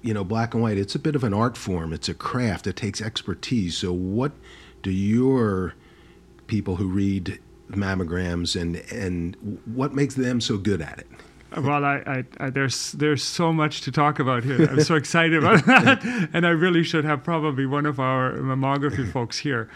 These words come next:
Speaker 2: Um, so I think on a, on a very basic level is, is that our mammography staff, our, our diagnostic imaging, uh, folks, um, are all dedicated a hundred percent to, uh, to breast, breast imaging. So that is, that's what they do day in, day out,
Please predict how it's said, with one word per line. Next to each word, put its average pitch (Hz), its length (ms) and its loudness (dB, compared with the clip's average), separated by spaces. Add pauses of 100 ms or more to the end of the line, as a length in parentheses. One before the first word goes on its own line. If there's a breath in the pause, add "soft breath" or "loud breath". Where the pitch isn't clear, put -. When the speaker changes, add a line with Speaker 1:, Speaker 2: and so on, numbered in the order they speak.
(400 loud breath)
Speaker 2:
Um, 131 320 2 (120)
so 160 180 0
I 151 120 2
think 180 220 0
on 156 80 0
a, 143 120 -2
on 147 120 -2
a 147 40 0
very 156 240 4
basic 131 440 0
level 120 320 -4
is, 123 160 -4
is 117 140 -4
that 127 200 -6
our 135 560 -2
mammography 123 720 -2
staff, 117 400 -6
our, 123 300 -2
our 120 180 -2
diagnostic 120 720 -4
imaging, 117 680 -4
uh, 117 180 -6
folks, 120 400 -6 (420 loud breath)
um, 120 440 -2
are 120 440 0 (120)
all 127 220 -2
dedicated 120 580 -2
a 113 80 -4
hundred 113 200 -4
percent 107 360 -6
to, 110 440 -6
uh, 113 340 -6
to 120 100 -4
breast, - 460 -2 (180)
breast 120 260 -2
imaging. 117 460 -8
So 123 180 -4
that 120 240 -2
is, 117 320 -6
that's 123 240 -6
what 120 160 -6
they 120 140 -2
do 117 240 -4
day 113 220 -2
in, 117 120 -2
day 113 180 -2
out, 113 400 -2